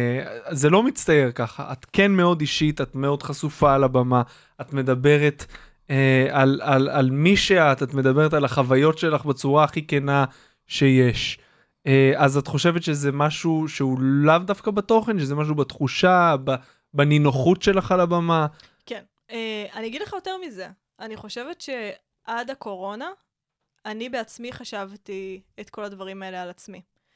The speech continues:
Speaker 2: ורק מתי שלא יכולתי לעלות ולהופיע, והתרחקתי שנייה מהדבר הזה, יכולתי להתבונן עליו בצורה אחרת, ולהגיד,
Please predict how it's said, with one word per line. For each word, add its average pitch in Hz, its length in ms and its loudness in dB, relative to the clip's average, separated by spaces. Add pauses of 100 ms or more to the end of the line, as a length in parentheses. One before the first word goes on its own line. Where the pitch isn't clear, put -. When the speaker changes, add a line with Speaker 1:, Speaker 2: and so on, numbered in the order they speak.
(340)
Speaker 2:
ורק 220 300 -8
מתי 247 220 -12
שלא 214 240 -12
יכולתי 226 420 -12
לעלות 202 380 -10
ולהופיע, 202 640 -12 (400)
והתרחקתי 202 760 -14
שנייה 208 220 -16
מהדבר 185 360 -14
הזה, 294 360 -12 (520)
יכולתי 220 720 -14
להתבונן 202 520 -14
עליו 214 220 -10
בצורה 190 640 -12
אחרת, 285 680 -14 (160)
ולהגיד, 202 520 -12